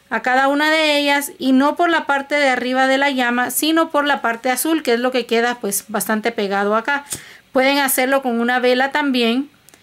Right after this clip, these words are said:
Eh, yo la verdad he tratado varias cosas y lo que mejor me funciona es el encendedor. Eh, no sé si es porque ya me acostumbré a él, pero, eh, pues, es el que mejor me ha funcionado. Así que ya he sellado todas las orillas de mis flores. Tienen que prestar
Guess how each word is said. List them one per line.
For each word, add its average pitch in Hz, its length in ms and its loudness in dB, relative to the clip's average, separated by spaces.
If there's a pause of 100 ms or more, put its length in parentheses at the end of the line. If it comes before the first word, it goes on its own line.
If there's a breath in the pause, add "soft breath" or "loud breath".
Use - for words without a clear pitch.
(200 soft breath)
Eh, 233 540 2
yo 247 180 2
la 330 100 2
verdad 302 200 2
he 320 40 -2
tratado 302 360 0
varias 294 280 0
cosas 285 380 -2
y 240 320 -4
lo 226 260 0
que 233 140 0
mejor 220 400 0
me 277 160 2
funciona 247 560 0
es 214 160 -2
el 226 140 2
encendedor. 190 680 -2 (680 loud breath)
Eh, 220 240 2
no 226 160 2
sé 269 160 0
si 277 140 0
es 277 80 0
porque 262 320 0
ya 226 120 2
me 254 120 0
acostumbré 240 600 0
a 240 120 0
él, 254 320 2
pero, 269 380 0 (360 loud breath)
eh, 240 140 0
pues, 240 220 0
es 233 140 -2
el 240 140 -2
que 240 120 0
mejor 220 520 -2 (140)
me 202 160 0
ha 190 80 0
funcionado. 196 680 -4 (520 soft breath)
Así - 380 -2
que 330 340 0
ya 262 420 -2
he 262 160 0
sellado 277 520 0
todas 277 280 2
las 311 180 0
orillas 285 340 0
de 285 100 0
mis 320 160 -2
flores. 262 480 0
Tienen 277 300 0
que 302 120 -2
prestar 294 560 -4